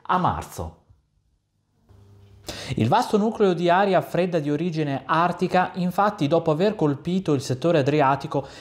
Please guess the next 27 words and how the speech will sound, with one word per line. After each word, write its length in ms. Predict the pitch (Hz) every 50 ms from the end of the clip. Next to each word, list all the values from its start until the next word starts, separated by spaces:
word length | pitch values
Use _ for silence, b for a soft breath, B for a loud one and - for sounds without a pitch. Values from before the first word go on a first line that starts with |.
| B B
è 140 | - 185 214
giunto 380 | 190 175 143 143 147 151 190
fino 480 | 196 196 - 110 95 98 110 131 147 - -
alla 400 | - 135 135 143 143 147 147 147
Calabria, 480 | - 170 165 147 95 87 85 90 98
determinando 680 | 110 160 190 190 202 202 190 180 175 175 190 226 208 165
dapprima 500 | 123 117 123 - - 190 233 254 240 185
piogge 320 | - - 135 127 123 120 123
intense, 540 | 120 113 - 113 98 92 95 95 - 120 113
poi 420 | - - 190 220 247 254 208 B B B B B B B
il 220 | - 160 160 156 156
costante 760 | - 170 160 160 - - 190 185 208 220 220 214 214 214 185
ma 160 | 156 139 139 139
repentino 680 | 151 170 165 180 175 170 165 160 185 185 196 208 208 208
calo 360 | - - 98 87 90 101 135
della 240 | 143 165 160 160 160
quota 260 | - 175 160 175 175
neve, 340 | 160 123 92 87 90 98 98
che 160 | - 160 156
ha 60 | 151
raggiunto 600 | 143 139 131 123 - 131 135 151 151 151 190 190
persino 580 | 196 202 208 196 202 - - 92 82 92 113 -
Cosenza, 560 | - 160 156 123 107 82 87 90 92 - 107
dove 260 | 104 131 139 135 127
alle 240 | 120 113 110 107 110
ore 260 | 139 180 190 156 113
sedici 680 | - - - - 139 143 147 151 156 156 - 175 170